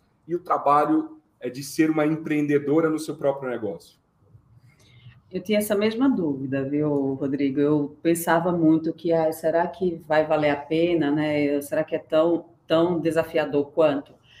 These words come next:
Speaker 2: É bem desafiador, sim, porque empreender é você com o seu negócio, com o seu investimento, você assumindo os riscos que o, o mercado, a economia, o país vai te apresentando, e você tem que tomar decisões rápidas, né?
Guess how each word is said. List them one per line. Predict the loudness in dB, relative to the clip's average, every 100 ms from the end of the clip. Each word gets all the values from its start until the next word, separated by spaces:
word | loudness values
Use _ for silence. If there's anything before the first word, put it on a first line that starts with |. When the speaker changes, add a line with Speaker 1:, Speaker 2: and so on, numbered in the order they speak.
| -20 -20 _ _ _ _ _ _ 6
Speaker 2:
É | 8
bem | 8 4
desafiador, | 4 0 0 0 2 2
sim, | 0 -4 -4 -2 -2 -4
porque | -8 -4 -2
empreender | -2 0 0 0 -2 -2 0
é | 2 2 0
você | -4 -6 -4 -2 -2
com | -2 -4
o |
seu | -4 -4
negócio, | -4 -2 0 0 -2 -6
com | -6
o |
seu | -2 -2
investimento, | -2 -4 -6 -4 0 0 0 -4 -6 -2 -2 -2
você | -4 -6 -2 -2
assumindo | -4 -6 -4 -2 -4
os | -4
riscos | -6 -8 -16 -16
que | -6 -2
o, | 0 -2 -4 -4
o |
mercado, | -4 -4 -4 -4 -2 -4
a |
economia, | -6 -4 -2 0 2 2 2
o | 0
país | -2 -2 0 0 0
vai | -2 -2
te | -4
apresentando, | -4 -4 -2 -4 -4 -4 -2 -4 -8 -12 _ -20 -20 _ -12
e | -8
você | -4 -2 -2
tem | -2 -2
que | -2
tomar | -2 0
decisões | 2 0 0 0 0 -2
rápidas, | -2 -2 -2 -6 -8 -6 -6 -4
né? | -6 -6